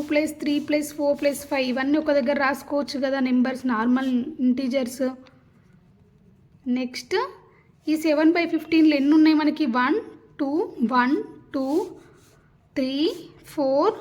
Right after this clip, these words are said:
ఫైవ్. So వీటిని ఏమని రాయొచ్చు? ఫైవ్ ఇంటూ సెవెన్ బై ఫిఫ్టీన్ అని రాసుకోవచ్చు.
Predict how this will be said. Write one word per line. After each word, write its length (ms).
ఫైవ్. 300
So 80
వీటిని 260
ఏమని 260
రాయొచ్చు? 320
ఫైవ్ 260
ఇంటూ 240
సెవెన్ 340
బై 120
ఫిఫ్టీన్ 340
అని 180
రాసుకోవచ్చు. 640